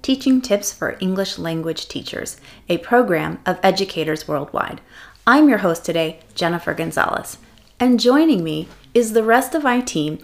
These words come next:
as we have a discussion about assessment. So welcome, Amy Alice Chastain,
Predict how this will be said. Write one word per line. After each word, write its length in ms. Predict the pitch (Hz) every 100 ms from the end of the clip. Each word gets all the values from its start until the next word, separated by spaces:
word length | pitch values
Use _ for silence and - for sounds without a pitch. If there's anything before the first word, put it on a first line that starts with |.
| - - -
as 180 | 190 190
we 280 | 233 262
have 220 | 247 202 202
a 60 |
discussion 560 | 180 185 156 151 165 156
about 280 | 156 147 147
assessment. 540 | 185 - - - - - - - _
So 240 | - 220
welcome, 600 | 214 214 226 226 - 196 - - - _ 202
Amy 320 | 208 220 214
Alice 320 | 190 185 -
Chastain, 720 | - 165 - 214 220 233 247